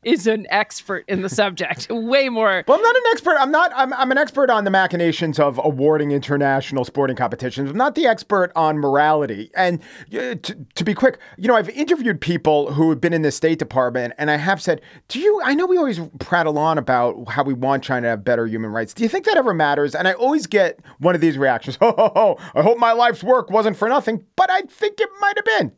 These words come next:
Speaker 1: Ay, ay, ay. Well, I would like to see the United States pull out when, you know, there, I don't know if they'd be a, be, be a tipping point, but, um, you know, let's make a, uh, free world,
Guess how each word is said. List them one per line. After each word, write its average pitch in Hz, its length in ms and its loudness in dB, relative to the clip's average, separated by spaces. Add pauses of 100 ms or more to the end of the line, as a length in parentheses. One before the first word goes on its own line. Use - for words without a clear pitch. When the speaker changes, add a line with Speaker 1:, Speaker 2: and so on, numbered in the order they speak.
(440)
Speaker 1:
Ay, 226 480 2
ay, 196 200 0
ay. 185 460 0 (260)
Well, 247 420 0
I 277 220 0
would 277 160 -6
like 226 240 -2
to 214 100 -6
see 208 180 -8
the 196 100 -6
United 180 280 -2
States 180 380 -6
pull 185 260 -2
out 180 300 0 (100)
when, 190 560 -2
you 190 480 -6
know, 165 260 -2 (460)
there, 214 320 0
I 233 120 2
don't 226 120 0
know 156 240 -2
if 156 140 -6
they'd 202 160 0
be 190 140 2
a, 185 100 -2
be, 175 320 -2
be 196 200 -2
a 190 60 0
tipping 180 320 -4
point, 170 320 -6
but, 185 200 0 (120)
um, 190 500 -2
you 208 120 -6
know, 180 200 -2 (120)
let's 214 240 -2
make 233 260 0
a, 233 240 0
uh, 233 140 2
free 277 340 -2
world, 185 480 0